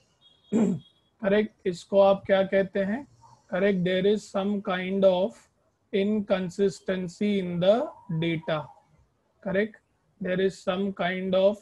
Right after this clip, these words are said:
inconsistency in the data। Everybody understood how I derived this particular conclusion? Q मुझे मिला है nine by five।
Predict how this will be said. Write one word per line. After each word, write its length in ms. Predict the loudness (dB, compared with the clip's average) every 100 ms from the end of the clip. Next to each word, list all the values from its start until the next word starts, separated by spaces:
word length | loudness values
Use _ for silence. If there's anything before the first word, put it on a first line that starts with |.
| _
inconsistency 1300 | -4 -4 -4 -6 -8 -6 -8 -8 -10 -8 -8 -6 -4 -4
in 180 | -4
the 260 | -2 -2 -2 -10 -8 -4
data। 420 | -4 -6 -8 -10 -16 -20 -20 -10 -2
Everybody 440 | 0 2 4 4
understood 640 | 4 2 0 0 0 0 -2 _ -4
how 220 | 2 4
I 180 | 6 4
derived 560 | 0 0 2 2 2 0
this 200 | -2 0
particular 580 | -2 -2 -2 0 0
conclusion? 720 | 0 -4 -2 -2 -2 0 -2 -4 _ -20 -20 -20 -20 _ _ -20 -20 -20 -20 -20 -20 -20 -8 0
Q 180 | 4 4
मुझे 280 | 4 4
मिला 360 | 4 6 6 6
है 180 | 6 2
nine 380 | 0 0 0 4
by 220 | 4 4
five। 400 | 2 2 2